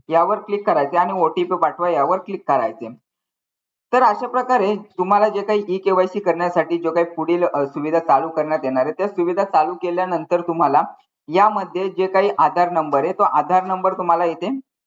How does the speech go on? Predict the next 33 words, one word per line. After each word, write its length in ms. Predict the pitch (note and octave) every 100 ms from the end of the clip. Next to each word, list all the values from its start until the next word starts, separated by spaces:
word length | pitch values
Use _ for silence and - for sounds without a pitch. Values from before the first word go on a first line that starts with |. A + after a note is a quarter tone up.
| _ _ _ -
अ, 40 |
आधार 500 | C#3 C#3 B2+ C#3+ E3+
कार्ड 220 | F3 F3+
आहे 100 | F3
तुमचा, 280 | F3 D3+ F3+
तो 140 | F#3 G3+
टाकावा 380 | E3+ D#3 D#3
लागणार 300 | D#3 C#3+ C3+
आहे. 120 | C3 B2+
तर 100 | F#3
आधार 380 | - C#3 D3+ F#3
नंबर 280 | F#3 F#3 F#3+
नसेल, 320 | F#3 E3+ G3+ F#3+ _ _ _ _ -
आधार 300 | D3 C3+ F#3
नंबर 320 | F#3+ F#3+ F#3
असेल 400 | F3+ - F#3 F#3
तरीही 260 | F#3 G3 G#3
तुम्हाला 380 | G3 F3 E3+
ही 180 | G3+ E3+
सुविधा 320 | F3 E3 D#3+
उपलब्ध 420 | F3+ E3+ F3 E3 E3
होईल. 280 | D3 D3 C4 - _ _ _ _ - -
परंतु 460 | G#3 A3+ A#3+ G#3+ A3+ - _ _ _ _ _ _ _
तुम्हाला 280 | G3+ G3+ A3
इथे 260 | G#3+ F#3 G3+
जो 120 | G3
काही 160 | G3+ F3+
आधार 260 | - E3+
कार्डला 260 | F3+ F3+ F#3+
मोबाईल 340 | F3 D#3+ F3
नंबर 260 | F3 F3 E3+
लिंक 280 | D#3+ E3 D#3
आहे, 120 | C#3+